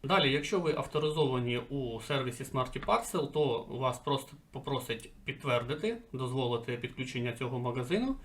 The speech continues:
Якщо ви ще не авторизовані, не маєте реєстрації, то вам треба буде пройти простий процес реєстрації, підтвердити ваш аккаунт та в цілому вам покаже ту, ту ж саму форму. Натискаємо «Дозволити».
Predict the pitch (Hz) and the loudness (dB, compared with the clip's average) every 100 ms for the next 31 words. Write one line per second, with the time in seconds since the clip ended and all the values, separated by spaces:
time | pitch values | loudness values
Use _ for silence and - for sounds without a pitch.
0 | - - - - 143 - 165 131 147 120 | -14 -20 -14 -2 0 4 4 4 4 4
1 | 110 147 127 127 123 - 143 151 269 254 | 4 2 4 2 0 0 0 4 4 4
2 | 196 139 135 127 117 131 131 - 254 254 | 4 4 4 2 2 -2 -2 -2 -2 0
3 | 185 143 190 185 139 - 135 131 143 135 | -4 -4 0 2 2 2 0 2 0 0
4 | 135 127 127 135 131 135 - 123 - 117 | 0 -2 0 -2 0 0 0 -6 -4 -4
5 | 131 - 131 135 135 - - 262 170 143 | -2 -2 -2 0 -2 0 0 2 0 -4
6 | - - 127 123 120 120 120 120 123 - | -4 -2 -2 -2 -4 0 0 0 2 6
7 | 233 196 165 - - 165 185 156 - 135 | 6 6 2 -4 0 4 4 4 0 0
8 | 156 147 120 - 135 127 123 143 139 127 | 2 2 0 2 4 4 4 4 4 0
9 | 143 139 156 143 135 131 120 113 110 117 | -4 -6 -6 -2 0 0 -2 -6 -6 -12
10 | - - - - - - - - 131 117 | -16 -20 -20 -20 -8 -4 -4 0 2 2
11 | 113 127 120 113 135 202 | 0 -2 -2 -2 -2 -4